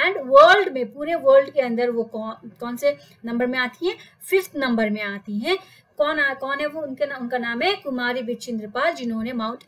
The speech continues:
Everest कॉन्कर किया था, ठीक है। This is about, she is कुमारी बिचिंद्र। यहाँ पे आप picture देख सकती हैं, ये-, यही है जो first Indian woman to conquer Mount Everest, ओके। उनके बाद बहुत सारी आई हैं,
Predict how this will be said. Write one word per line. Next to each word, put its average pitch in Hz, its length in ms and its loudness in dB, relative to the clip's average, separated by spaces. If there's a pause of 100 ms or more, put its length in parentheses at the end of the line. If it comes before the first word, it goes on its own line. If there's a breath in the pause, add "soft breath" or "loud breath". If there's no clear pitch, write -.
Everest 294 380 -2
कॉन्कर 240 420 4 (320 loud breath)
किया 190 240 -2
था, 196 280 -16 (400 soft breath)
ठीक 254 220 -2
है। 494 120 6
This 277 300 2
is 269 80 0
about, 262 280 6 (240 loud breath)
she 349 280 6
is 240 100 2
कुमारी 233 340 4
बिचिंद्र। 202 340 -2
यहाँ 226 140 -2
पे 254 80 0
आप 247 100 -2
picture 254 200 -6
देख 285 240 4
सकती 220 320 -2
हैं, 294 120 -2
ये-, 220 220 0
यही 247 340 2
है 202 220 -2 (280 soft breath)
जो 214 60 -2
first 294 380 2
Indian 226 280 4
woman 254 200 4 (300 loud breath)
to 226 120 -6
conquer 208 280 2 (120)
Mount 302 200 2 (200)
Everest, - 640 -12
ओके। 233 180 -6
उनके 294 280 2
बाद 311 200 6
बहुत 220 280 0
सारी 214 220 -2
आई 208 240 -2
हैं, 339 200 4